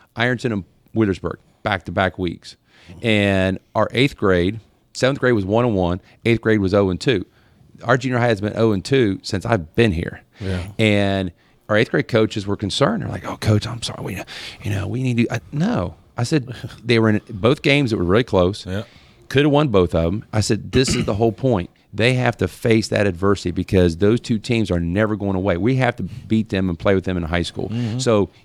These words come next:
Speaker 1: if, if we're afraid to play them now in junior high 'cause
Speaker 3: Yeah.
Speaker 1: you're afraid of your record, then these kids will be culture shocked when they get to high school.
Speaker 3: Well, I mean,
Speaker 1: So
Speaker 3: you know, no-, nobody keeps track of junior high records.
Speaker 1: No. I mean, at the end of the
Speaker 3: <laughs>
Speaker 1: day,
Speaker 2: No, no, no,
Speaker 3: It's like,
Speaker 2: let me,
Speaker 3: like,
Speaker 2: let me,
Speaker 3: like
Speaker 2: let me give
Speaker 3: J V
Speaker 2: you the
Speaker 3: records.
Speaker 2: flip side,
Speaker 3: I mean
Speaker 2: or,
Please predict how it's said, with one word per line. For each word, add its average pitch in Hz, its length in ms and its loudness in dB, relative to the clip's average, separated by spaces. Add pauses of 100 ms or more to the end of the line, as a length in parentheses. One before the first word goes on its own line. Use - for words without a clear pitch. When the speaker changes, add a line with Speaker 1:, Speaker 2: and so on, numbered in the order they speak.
(100)
Speaker 1:
if, 98 400 0
if 85 160 -6
we're 120 120 2
afraid 143 180 0
to 127 80 -6
play 139 160 0
them 120 200 0
now 127 220 2
in 107 100 0
junior 107 200 -6
high 135 200 -2
'cause 107 120 -2
Speaker 3:
Yeah. 92 60 0
Speaker 1:
you're 95 40 4
afraid 117 220 2
of 90 100 -2
your 85 100 -4
record, 101 380 0 (300)
then 98 320 2
these 120 200 -2
kids 117 300 0
will 101 60 0
be 92 140 -2
culture - 380 -2
shocked 95 300 0
when 95 100 -6
they 90 60 -2
get 87 160 -4
to 85 60 -8
high 107 160 2
school. - 320 -8
Speaker 3:
Well, 233 180 -2
I 156 40 -2
mean, 160 120 0
Speaker 1:
So 120 100 -2
Speaker 3:
you 104 140 0
know, 180 80 0
no-, 226 80 -6
nobody 226 240 0
keeps 139 240 -4
track 131 240 0
of 98 80 -4
junior 104 280 -2
high 87 120 -4
records. 80 420 -6
Speaker 1:
No. 139 360 -2 (120)
I 127 60 0
mean, 139 240 0
at 139 140 0
the 165 80 -2
end 170 120 2
of 107 60 0
the 123 80 0
Speaker 3:
<laughs> - 20 4
Speaker 1:
day, - 100 0
Speaker 2:
No, 185 160 2
no, 175 100 0
no, 180 60 2
Speaker 3:
It's - 100 2
like, - 0 -
Speaker 2:
let - 0 -
me, - 80 2
Speaker 3:
like, - 20 2
Speaker 2:
let 185 100 0
me, 175 80 0
Speaker 3:
like - 120 2
Speaker 2:
let 175 80 0
me 165 60 0
give 190 100 0
Speaker 3:
J - 60 2
V 196 80 0
Speaker 2:
you 143 40 2
the - 40 0
Speaker 3:
records. 117 120 -2
Speaker 2:
flip 202 180 -2
side, 107 260 0
Speaker 3:
I 101 120 -6
mean - 20 4
Speaker 2:
or, 101 160 0